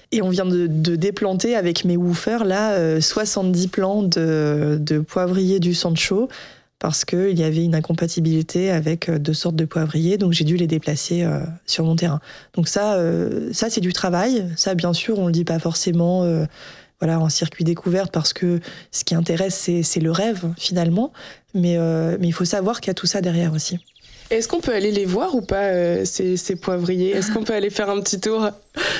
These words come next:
Speaker 1: Bien sûr qu'on peut aller les voir. Le souci, c'est que pour l'instant, ils ressemblent à des petites tiges de rosier. Ils n'ont pas de feuilles,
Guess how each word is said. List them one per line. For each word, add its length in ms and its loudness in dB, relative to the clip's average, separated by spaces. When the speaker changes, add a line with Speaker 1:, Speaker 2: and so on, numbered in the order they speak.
Speaker 1:
Bien 160 -2
sûr 260 -2
qu'on 140 -4
peut 100 -2
aller 140 2
les 160 2
voir. 260 0
Le 160 2
souci, 320 0
c'est 200 -2
que 400 2
pour 160 -2
l'instant, 260 0
ils 80 0
ressemblent 340 0
à 60 0
des 120 0
petites 320 -6
tiges 240 -2
de 100 2
rosier. 520 0
Ils 120 0
n'ont 180 2
pas 160 -2
de 60 -6
feuilles, 340 0